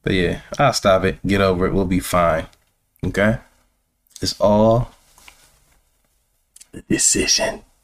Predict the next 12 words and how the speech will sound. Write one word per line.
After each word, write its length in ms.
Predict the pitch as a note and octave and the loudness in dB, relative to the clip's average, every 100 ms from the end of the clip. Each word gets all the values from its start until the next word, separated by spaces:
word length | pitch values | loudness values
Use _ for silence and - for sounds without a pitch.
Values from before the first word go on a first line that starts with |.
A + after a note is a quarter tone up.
| _ _ _ - - - - | _ _ _ -20 -20 -20 -8
So 120 | E3 | -2
they're 80 | E3+ | 0
talking 180 | - F#2 | 0 0
about 200 | F2 - | 0 0
cold 340 | A2 A2+ G#2+ | 2 2 2
shakes, 500 | - G#2 A2 G#2+ - | 2 2 0 0 -2
chills 380 | - A2+ A2+ G#2+ | 0 2 2 2
and 80 | G#2+ | 0
sweating, 580 | - G2+ G#2 A2 A2+ | 0 0 2 2 2
fever-like 720 | - - G#2 G2+ G2+ G#2 G#2 | -2 -2 0 2 2 0 0
symptoms. 380 | - F#2 F#2 A#2+ | -2 -4 -2 -2
No, 100 | - | -2